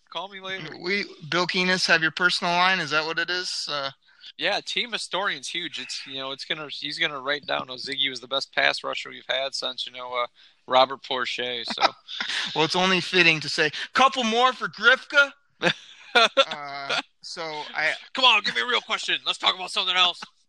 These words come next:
Speaker 1: Next question, something else.
Speaker 2: Well, I got one more question for you, actually, before we do this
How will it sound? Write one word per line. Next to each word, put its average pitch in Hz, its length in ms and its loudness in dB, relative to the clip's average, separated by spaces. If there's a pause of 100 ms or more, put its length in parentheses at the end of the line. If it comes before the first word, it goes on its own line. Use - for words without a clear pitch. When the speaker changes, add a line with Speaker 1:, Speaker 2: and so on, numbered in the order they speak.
(100)
Speaker 1:
Next 175 180 -8
question, 175 320 -4
something 165 300 -8
else. 165 260 -6 (360)
Speaker 2:
Well, 160 320 -4
I 147 100 0
got 147 320 0
one 160 240 -8
more 160 260 -10
question 147 480 -10
for 139 200 -10
you, 147 120 -4
actually, 147 380 -2
before 147 320 -10
we 139 140 -6
do 139 120 -6
this 131 220 -8